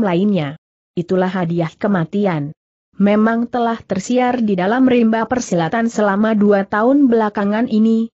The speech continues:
setiap calon korban dari Xiang Niao Peksian akan menerima hadiah selembar daun kering yang berlukisan seekor burung merpati. Dengan menerima daun kering itu,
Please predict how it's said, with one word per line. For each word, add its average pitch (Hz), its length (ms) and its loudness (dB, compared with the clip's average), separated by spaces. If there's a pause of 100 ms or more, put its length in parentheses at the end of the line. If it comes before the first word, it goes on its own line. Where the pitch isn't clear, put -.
(120)
setiap 247 480 -2
calon 160 560 -2 (340)
korban 196 480 0
dari 202 240 2
Xiang 214 400 -2
Niao 233 400 0
Peksian 226 640 -2
akan 190 400 -6
menerima 190 480 0
hadiah 196 480 0
selembar 220 560 0
daun 202 400 0
kering 226 320 -2
yang 196 160 0
berlukisan 208 720 -2
seekor 202 480 -4
burung 214 400 0
merpati. 175 720 -4 (420)
Dengan 208 400 2
menerima 202 640 0
daun 214 400 0
kering 220 320 -2
itu, 247 400 -2